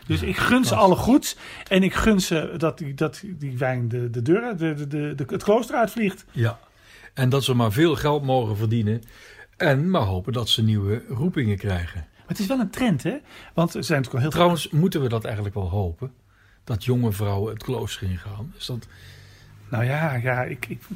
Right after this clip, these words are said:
Speaker 1: ja, misschien wel. Want, eh, het kloosterleven is voor, voor wie daar geschikt voor is ook een prachtig leven. Maar je moet er wel geschikt voor zijn.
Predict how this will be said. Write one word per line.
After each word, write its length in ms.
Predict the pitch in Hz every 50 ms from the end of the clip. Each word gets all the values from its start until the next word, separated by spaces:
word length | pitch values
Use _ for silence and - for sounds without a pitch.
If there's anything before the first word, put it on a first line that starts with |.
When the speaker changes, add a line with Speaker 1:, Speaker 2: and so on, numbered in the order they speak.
| - - - - -
Speaker 1:
ja, 320 | - 269 262 226 165 127 117
misschien 320 | 117 127 - - 131 135
wel. 240 | 175 226 233 180 143
Want, 280 | 139 143 143 - - -
eh, 160 | 107 143 139 131 117 - - - - - - -
het 100 | - -
kloosterleven 720 | - - 208 165 135 - - 131 131 135 123 120 208 -
is 300 | 170 147 135 - - - - _ - -
voor, 340 | - - - - 127 117 - - -
voor 200 | - - 143 123
wie 140 | 117 123 117
daar 120 | 120 110
geschikt 360 | - 131 107 - - 196 190
voor 80 | - -
is 120 | 123 -
ook 200 | - 135 135 -
een 120 | 135 117 - - _ _
prachtig 340 | - - 131 - - - 151
leven. 420 | 196 262 233 165 120 - - - -
Maar 120 | - 131
je 60 | 139
moet 120 | 156 160 170
er 60 | 185
wel 100 | 190 226
geschikt 320 | - - - - 240 226
voor 100 | - 143
zijn. 240 | 120 113 107 98 98